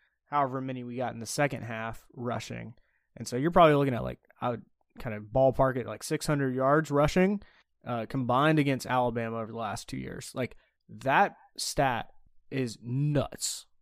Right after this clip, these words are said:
Like, just showing you how much success we had in the running game. Um, and I, I know, like, Hugh Freeze doesn't want that to be, like, you know, the future of Auburn because he wants it to be a little bit more balanced. But, like,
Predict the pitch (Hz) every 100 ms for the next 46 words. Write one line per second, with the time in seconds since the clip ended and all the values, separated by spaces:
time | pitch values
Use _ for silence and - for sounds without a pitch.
0 | _ _ - 123 156 151 - 160 156 143
1 | 135 131 110 - 123 - 117 110 123 113
2 | 117 117 120 135 120 113 120 117 117 113
3 | 113 113 - _ _ _ 117 113 107 101
4 | 160 233 170 202 214 208 214 156 160 -
5 | 165 156 156 135 127 131 147 120 135 131
6 | 131 131 123 120 123 120 110 - _ _
7 | _ 113 113 113 - 151 143 147 135 123
8 | 120 123 127 131 127 123 - 131 120 139
9 | 131 123 - 117 117 127 123 123 127 123
10 | 113 120 147 135 120 - 120 120 110